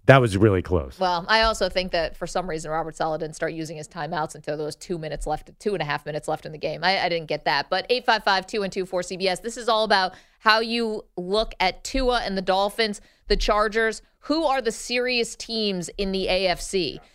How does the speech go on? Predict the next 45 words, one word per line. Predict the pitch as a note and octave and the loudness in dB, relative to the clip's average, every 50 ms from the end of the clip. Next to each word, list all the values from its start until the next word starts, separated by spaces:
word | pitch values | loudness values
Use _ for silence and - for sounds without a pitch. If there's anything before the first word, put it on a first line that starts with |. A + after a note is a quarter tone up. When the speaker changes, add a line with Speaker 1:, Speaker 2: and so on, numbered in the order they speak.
| _ _ - | _ _ -4
Speaker 2:
Because | G#3 G3+ - G#3 G3 F#3 F3+ F3 - | -2 0 2 2 2 2 0 -2 -4
Perloff | - - B3+ C4+ B3+ B3+ A#3 A3 - | -2 0 2 2 2 2 2 0 0
really | G#3 G#3 G#3 G3+ G3 | 0 0 0 0 0
thinks | F#3 G#3+ G3 F#3+ - | 0 0 -2 -2 -2
there's | - G3 F#3 | -2 -2 0
only | E3 F3+ G3 F#3 F#3 F3 | 0 -2 -2 -2 -2 -4
three. | E3 - A3+ A3 A3 F#3 D#3 | -4 -2 0 0 2 2 4
I | - - F#3+ A#3+ | 4 4 4 4
think | A#3+ C4+ A3 F#3+ | 2 0 -2 -2
it's | F3+ - | -2 -2
much | G3 F#3+ F#3 - - | -2 -2 -2 -2 0
more | F#3 F3+ E3+ E3 | 0 0 2 2
wide | E3 E3+ E3+ E3 | 2 2 2 2
open | E3 F3 F3 - F3+ E3 D3+ | 2 0 0 -2 -4 -4 -2
than | D3+ D#3 D#3 | -2 0 2
that. | F3 F3 E3+ D#3 - | 4 4 4 2 2
We | F#3 G#3+ | 0 0
wanna | A3 G#3 F#3+ F3+ | 0 0 0 0
hear | F3 F#3 F#3 F3+ | 0 -2 -2 -2
from | - F3+ E3+ | -4 -6 -4
you, | F3 F3+ F3+ F3 | -2 -2 -2 0
eight | - F3 F3+ F3 | -2 -2 -2 0
five | - F3+ E3+ E3 | 0 0 0 2
five | - F3+ E3+ E3 D#3+ | 2 2 2 2 0
two | - - F#3+ | -2 -4 -4
one | F3 E3 | -4 -4
two | - - F#3 E3 | -4 -6 -6 -4
four | - F3 E3 | -2 -4 -4
C | E3 - - | -4 -4 -6
B | D#3 E3+ F3+ | -2 0 0
S. | E3+ E3 D#3+ - | 0 0 -2 -4
We | F#3+ A3+ C4 | -4 -2 -2
will | B3+ A3+ F#3+ | -2 -2 0
break | - G3 F#3+ F#3 - | 0 0 0 0 2
down | G3+ F#3 F#3 F3+ F3+ F3 - - _ _ - | 2 4 4 2 0 -2 -6 -14 _ _ -4
the | G3 G3 G3 | -2 0 2
N | G3+ G#3 A3 | 2 2 2
F | A3+ G3+ | 2 0
C | - - - F#3+ F3 D#3+ D#3+ D#3 - - _ _ _ | -2 -4 -4 -2 -2 -2 -2 -4 -8 -16 _ _ _
as | - G3+ G3 F3 E3+ | 0 0 0 0 2
well, | E3+ G3 G3 F#3+ F3+ E3+ E3 | 2 2 4 4 4 2 2
looking | F3 F#3 F#3 F#3 F3+ F3+ | 0 -2 -2 -2 -4 -2
at | E3+ - | 0 2
that | F#3+ G3 G3+ - | 2 0 0 0
picture. | G#3 E3 - - - F3 D#3 D#3 | -4 -4 -2 -2 -2 -2 -2 -2